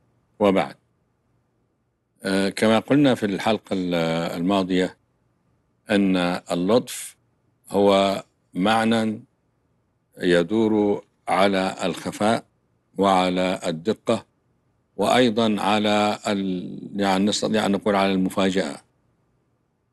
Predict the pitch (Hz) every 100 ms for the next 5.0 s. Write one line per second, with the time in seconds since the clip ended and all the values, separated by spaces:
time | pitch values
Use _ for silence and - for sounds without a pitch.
0 | - 95 95 92 90 90 90 87 87 87
1 | - 87 87 90 - 101 127 123 120 127
2 | 117 104 107 110 98 98 - 120 120 -
3 | - 107 113 113 104 104 92 120 107 107
4 | 104 98 85 92 92 104 110 104 98